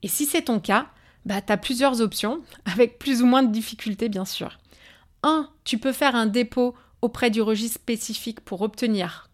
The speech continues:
comme Elodie l'a fait pour son école, hein, la reconnaissance de ta formation et l'habilitation à délivrer une certification professionnelle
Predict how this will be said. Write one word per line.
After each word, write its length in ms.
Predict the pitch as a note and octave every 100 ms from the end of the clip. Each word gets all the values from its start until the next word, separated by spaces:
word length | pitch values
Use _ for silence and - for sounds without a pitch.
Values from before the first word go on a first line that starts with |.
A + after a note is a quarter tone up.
| -
comme 340 | C#4+ C4+ A3+ -
Elodie 380 | A3 G#3 F#3+ G#3
l'a 120 | F#3
fait 300 | F3 G3+ F#3+ - _ _ _
pour 120 | - -
son 120 | -
école, 360 | E3 - D#4
hein, 180 | B3 C#4 -
la 140 | E3
reconnaissance 840 | E3 A3 A3 A#3 G#3+ - G#3 G3+
de 100 | F#3+
ta 160 | - F3+
formation 640 | - E3 E3+ E3+ B3+ E4+ - _ _ -
et 200 | D#4+ D#4+ -
l'habilitation 920 | G3 G3+ G#3 F#3+ E3+ G3+ - B3 D#4 _
à 100 | F#3
délivrer 640 | F3 G3 F#3+ F#3 F#3+ B3 D#4+
une 120 | F#3+
certification 880 | E3 A#3 A3+ G#3+ - - F#3 - C#4
professionnelle 680 | C#4+ F#3 G3 - F#3+ G#3+ C4+